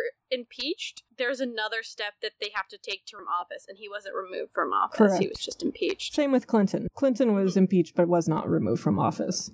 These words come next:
Speaker 1: You have to be pretty bad to actually get from office.
Speaker 2: I don't think, no one has been removed from
Speaker 1: Mm-hmm.
Speaker 2: office. I mean, 'cause Nixon would have probably been removed, but he resigned before that could happen. Um,
Speaker 1: Yeah,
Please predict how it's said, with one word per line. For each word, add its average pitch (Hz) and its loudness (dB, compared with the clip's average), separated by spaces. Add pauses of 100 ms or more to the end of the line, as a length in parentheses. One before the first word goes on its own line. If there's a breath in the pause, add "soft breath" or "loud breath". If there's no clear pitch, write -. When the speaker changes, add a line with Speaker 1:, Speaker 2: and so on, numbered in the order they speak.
Speaker 1:
You 226 -6
have 320 -2
to 359 -2
be 277 -4 (100)
pretty 269 -6
bad 202 -4
to 220 -6
actually 190 -6
get 190 -6
from 196 -8
office. 127 2
Speaker 2:
I 220 2
don't 349 2
think, 311 0
no 233 4
one 302 4
has 190 4
been 180 0
removed 185 2
from 165 0
Speaker 1:
Mm-hmm. 110 0
Speaker 2:
office. 165 -2
I 202 4
mean, 202 8
'cause 190 6 (300)
Nixon 214 8
would 202 6
have 196 4
probably 190 4
been 226 4
removed, 240 0
but 175 4
he 185 0
resigned 170 4
before - 4
that - 2
could 165 2
happen. - 2 (120)
Um, 185 -2
Speaker 1:
Yeah, 185 0